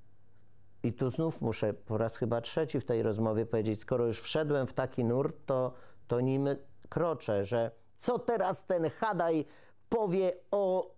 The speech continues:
Legii, co teraz ten Hadaj powie o reprezentacji, jak on będzie dar mordę.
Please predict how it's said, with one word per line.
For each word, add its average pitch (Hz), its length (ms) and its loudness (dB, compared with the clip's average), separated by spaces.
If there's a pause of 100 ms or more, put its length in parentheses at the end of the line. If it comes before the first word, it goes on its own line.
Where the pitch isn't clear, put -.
Legii, 156 600 2
co 247 260 0
teraz 196 360 0
ten 175 180 0
Hadaj 180 440 0
powie 208 440 2
o 170 80 4
reprezentacji, 165 960 0
jak 226 300 0
on 185 200 0
będzie 196 380 2
dar 202 380 2
mordę. 190 540 2